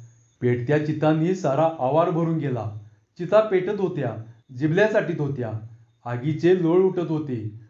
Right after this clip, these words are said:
प्रत्येक चितेभोवती इजा झालेल्या आत्म्यांनी आक्रोश मांडला होता. त्यांच्या वाहत्या जखमेतून रक्तथेंब ठिपकत होते.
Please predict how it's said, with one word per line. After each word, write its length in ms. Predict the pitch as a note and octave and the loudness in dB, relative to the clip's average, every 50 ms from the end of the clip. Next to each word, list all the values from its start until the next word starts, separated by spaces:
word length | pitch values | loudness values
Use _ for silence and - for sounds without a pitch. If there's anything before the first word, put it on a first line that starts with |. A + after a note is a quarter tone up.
| _ _ _ _ | _ _ _ _
प्रत्येक 460 | - C3 C#3 C3+ - - F#3+ F#3+ F#3 - | -6 -4 -2 -2 2 4 4 4 4 2
चितेभोवती 840 | F3+ - F3+ F#3 F3 F3 E3+ E3 - E3+ E3+ D#3+ D3 B2+ - - - _ _ | -4 -2 0 2 2 2 2 -2 -2 -2 -2 -2 -4 -4 -6 -12 -16 _ _
इजा 280 | B2 C3 C3 C3+ F3 G3 | -10 -6 -2 0 0 0
झालेल्या 360 | F#3 F#3 F3 F3+ E3+ F#3 F3+ | 2 2 2 2 4 4 4
आत्म्यांनी 520 | D#3+ C#3 C#3 C#3+ D#3 D#3+ D#3+ D#3+ E3+ G3+ - - | 2 2 0 -4 -2 -2 -2 -2 -2 -4 -4 -4
आक्रोश 340 | D3+ - D3 F3 G3+ G#3 G3+ G#3 | -4 -4 -2 -2 -2 -2 0 -2
मांडला 240 | G3 F#3 E3 D#3+ D3+ | -2 -2 0 2 2
होता. 400 | D3 C#3 C3+ C#3 B2+ A2+ G#2 A2 - - - - _ _ _ _ _ - | 2 0 -2 -4 -6 -6 -6 -8 -10 -12 -16 -20 _ _ _ _ _ 0
त्यांच्या 340 | C#3 C#3 C#3 C#3 D#3+ E3 E3 | 2 2 2 4 4 4 4
वाहत्या 360 | D3+ C3+ C3 C3 C3+ F3 F3 | 4 2 0 0 0 0 0
जखमेतून 720 | E3+ E3 D#3+ - D#3+ E3 E3 D#3 D#3+ D#3+ D#3 D3 C3+ B2+ - - - - _ _ - | 2 0 -2 -2 0 0 -2 0 0 0 0 0 -2 -2 -6 -10 -14 -20 _ _ -4
रक्तथेंब 680 | A#2+ D3+ E3+ E3 - G3 F#3+ - F3+ F3+ G3+ A3 - - | 0 0 0 0 0 0 0 2 2 2 2 2 0 0
ठिपकत 380 | F#3 D#3 - - - F#3+ F#3 | 0 0 0 2 2 2 4
होते. 640 | F3+ D#3+ D3+ - C3+ A#2+ A2 G#2 G#2 - - - | 4 2 2 0 -2 -4 -4 -4 -6 -8 -10 -14